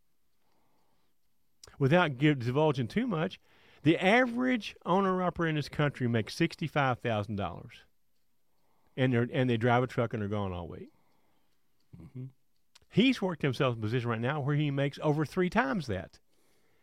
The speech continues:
Speaker 1: And he's home all day with his family.
Speaker 2: Blessing and a curse.
Speaker 1: But he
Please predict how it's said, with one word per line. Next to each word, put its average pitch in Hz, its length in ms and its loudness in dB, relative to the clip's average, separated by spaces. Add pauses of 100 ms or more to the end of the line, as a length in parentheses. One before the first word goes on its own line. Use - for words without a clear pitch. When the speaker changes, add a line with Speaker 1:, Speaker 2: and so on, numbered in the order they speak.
(240)
Speaker 1:
And 127 80 0
he's 123 120 2
home 139 240 2
all 95 160 -4
day 117 260 -16 (420)
with 123 140 4
his 117 100 0
family. 101 420 -2 (2250)
Speaker 2:
Blessing 107 420 -4
and 92 100 -8
a - 20 -14
curse. 98 360 -8 (420)
Speaker 1:
But 143 220 4
he 165 360 2